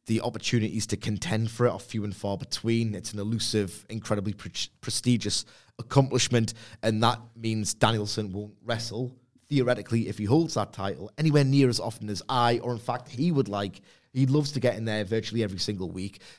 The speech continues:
and I can think of no better professional wrestler alive to elevate to even greater heights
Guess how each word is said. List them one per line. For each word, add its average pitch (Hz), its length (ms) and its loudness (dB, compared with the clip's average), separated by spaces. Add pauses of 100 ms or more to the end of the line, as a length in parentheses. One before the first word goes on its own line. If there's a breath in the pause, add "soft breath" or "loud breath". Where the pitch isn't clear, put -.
(140)
and 107 380 0
I 120 180 4
can 120 200 -4
think 123 240 2
of 104 120 -6
no 117 260 4
better 113 300 4
professional 113 500 -2
wrestler 98 460 -6 (340)
alive 107 720 0 (520)
to 104 500 2 (160)
elevate 117 460 4
to 113 320 0
even 113 300 0
greater 113 400 2
heights 98 520 -2